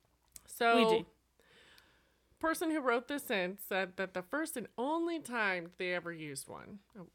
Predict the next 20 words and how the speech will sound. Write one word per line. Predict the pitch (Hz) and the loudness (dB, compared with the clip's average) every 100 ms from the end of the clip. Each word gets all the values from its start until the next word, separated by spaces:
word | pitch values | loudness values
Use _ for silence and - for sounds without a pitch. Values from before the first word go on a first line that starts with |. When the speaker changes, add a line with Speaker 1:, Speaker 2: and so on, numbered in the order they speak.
| - | -12
Speaker 1:
a, | |
a | |
Ouija | 151 147 - - | -8 -10 -10 -14
board, | - 95 90 - - _ - | -10 -8 -10 -14 -20 _ -4
um, | 196 | 0
Speaker 2:
Okay. | 185 147 170 | 2 2 2
Speaker 1:
they | 208 | 2
were | 202 208 | 0 -2
a | |
teenager | 202 254 254 269 269 269 | -4 -6 -4 -4 -4 -6
playing | 254 - 208 208 | -6 -4 -2 0
on | 214 208 | 0 -2
it | 208 | -4
with | 190 190 | -6 -10
a | |
friend | 175 - 175 165 185 269 302 - _ _ _ _ _ | -14 -6 -2 0 -2 -6 -10 -16 _ _ _ _ _
on | 185 185 | -4 -2
their | 185 190 | -2 -2
back | 160 170 - | -2 -4 -6
porch. | 180 151 254 - - | -6 -6 -8 -14 -18